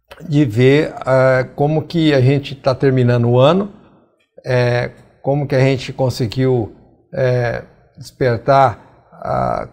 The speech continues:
consciência de todo mundo que, independente do medo e da pandemia, nós tínhamos de cuidar do paciente, nós tínhamos de trabalhar, e eu tenho, então, muito orgulho de poder dizer que fechar um ano,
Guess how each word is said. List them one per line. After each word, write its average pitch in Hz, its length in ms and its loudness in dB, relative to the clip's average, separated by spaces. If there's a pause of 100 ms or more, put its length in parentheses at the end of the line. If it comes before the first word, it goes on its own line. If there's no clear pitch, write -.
consciência 135 580 -4
de 120 140 -6
todo 156 340 -4
mundo 131 400 -2 (480)
que, 131 400 -6
independente 139 760 -4
do 127 120 -2
medo 139 360 2
e 127 40 -2
da 123 140 -4
pandemia, 123 720 -4 (300)
nós 120 200 -6
tínhamos 151 260 -2
de 127 100 -10
cuidar 123 380 0
do 120 120 -10
paciente, 117 680 -6
nós 117 180 -6
tínhamos 131 240 -6
de 113 60 -6
trabalhar, 110 720 -6 (640)
e 123 760 -4
eu 123 160 -8
tenho, 131 280 -4
então, 131 540 -4
muito 160 420 -2
orgulho 135 540 0
de 113 320 -4 (140)
poder 127 280 -2
dizer 120 380 -4
que 147 340 -4 (460)
fechar 147 360 -2
um 156 180 0
ano, 139 380 0